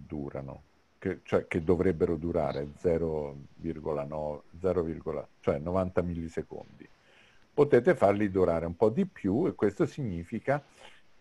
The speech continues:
che i giorni si sovrapporranno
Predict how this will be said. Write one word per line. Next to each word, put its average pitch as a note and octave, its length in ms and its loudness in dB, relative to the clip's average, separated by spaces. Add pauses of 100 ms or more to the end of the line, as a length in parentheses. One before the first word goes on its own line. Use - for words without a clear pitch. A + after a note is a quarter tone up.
che G#2+ 460 4 (840)
i A#2+ 140 -6
giorni G#2+ 420 4
si - 180 -6
sovrapporranno E2+ 1160 0